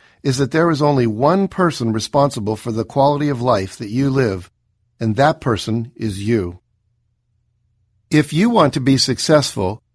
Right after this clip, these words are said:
you have to take one hundred percent responsibility for everything that you experience in your life. This includes the level of your achievements,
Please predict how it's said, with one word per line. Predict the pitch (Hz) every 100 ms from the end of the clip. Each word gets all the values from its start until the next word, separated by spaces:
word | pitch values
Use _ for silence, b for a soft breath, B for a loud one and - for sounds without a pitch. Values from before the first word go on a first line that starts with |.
| _
you | 127 139 208
have | 190 120
to | -
take | 113 127 117 117
one | 123 127
hundred | - 175 196 202
percent | 156 131 160 160
responsibility | 135 - 156 147 147 120 156 123 113
for | - 139 - -
everything | 175 143 127 151 139
that | 135
you | 143
experience | 143 - 160 156 143 123
in |
your | 107 98
life. | 95 101 - _ _ _ _ -
This | 165 160
includes | 151 135 147 143 120
the | 120
level | 120 117 113
of | 101
your | 104
achievements, | 92 - 131 139 175 -